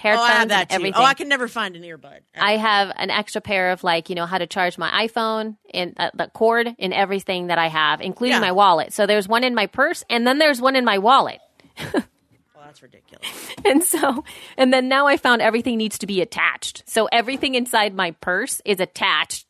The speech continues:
Speaker 2: to the purse. So you cannot have it come out. Um, but my, in terms of, of my, my keys, I don't really use keys very much at all anymore. But my wallet, yes.
Speaker 1: It's
Speaker 2: So
Speaker 1: always
Speaker 2: anyway.
Speaker 1: in the same place. Mine's always in the same place.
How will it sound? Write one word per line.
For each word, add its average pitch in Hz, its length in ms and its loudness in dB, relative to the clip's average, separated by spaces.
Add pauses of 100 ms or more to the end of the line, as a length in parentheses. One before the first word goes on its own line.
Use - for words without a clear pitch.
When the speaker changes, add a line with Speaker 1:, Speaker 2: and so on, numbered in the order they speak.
Speaker 2:
to 240 140 -6
the 185 80 -2
purse. 214 500 -4 (280)
So - 160 -14
you 196 80 -6
cannot 202 540 0 (600)
have 190 160 -4
it 175 80 -8
come 175 120 -8
out. 135 160 -10 (540)
Um, 202 480 2
but 196 400 4
my, 196 320 2
in 202 160 -2
terms 226 260 -4
of, 196 280 0
of 175 240 2
my, 170 340 0
my 170 160 -4
keys, 226 280 -6
I 214 80 0
don't 175 100 -2
really 175 180 -4
use 165 300 -6
keys 156 280 -12
very 156 200 -6
much 151 320 -10
at 160 120 -2
all 165 240 0
anymore. 151 460 -10 (160)
But 196 340 2
my 175 200 0
wallet, 175 440 2
yes. 151 640 -6
Speaker 1:
It's - 80 -16
Speaker 2:
So 247 80 0
Speaker 1:
always 240 120 4
Speaker 2:
anyway. 165 160 -2
Speaker 1:
in 269 40 -4
the 254 60 -10
same 226 240 -10
place. 160 300 -20
Mine's 240 260 -6
always 262 240 -12
in 302 80 -16
the 302 100 -14
same 277 280 -12
place. 165 580 -12